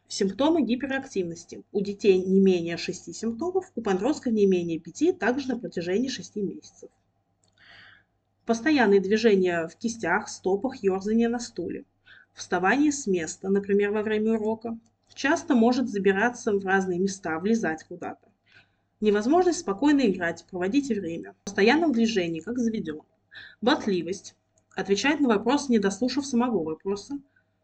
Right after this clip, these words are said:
Трудности с ожиданием своей очереди. Перебивает других, вмешивается в чужие дела, игры, берёт вещи других людей без разрешения.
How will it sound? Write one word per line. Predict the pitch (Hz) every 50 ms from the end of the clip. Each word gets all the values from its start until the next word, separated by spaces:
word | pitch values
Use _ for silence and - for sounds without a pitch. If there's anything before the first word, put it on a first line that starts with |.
| _ _ _
Трудности | - 240 294 320 339 - - -
с | 240 -
ожиданием | 240 202 208 196 190 196 240 277 269 -
своей | - - 196 190 220 233
очереди. | 226 190 151 151 - - 165 151 156 156 151 _ _ _ _ _ _ _ _ -
Перебивает | 214 190 170 175 180 180 190 226 294 302 285 247
других, | - 196 180 165 185 233 285 240 - 226
вмешивается | 208 196 220 254 - - 240 240 233 - -
в | -
чужие | - 202 180 190 180 175
дела, | 180 175 175 185 233 285
игры, | 294 - 196 233 254 277 - - 208
берёт | 180 185 180 185 175 - -
вещи | 196 190 190 - 196
других | 180 165 170 185 190 - -
людей | 175 170 214 247 254
без | 202 185 185 208 202
разрешения. | 202 196 190 - _ - - - - - - - -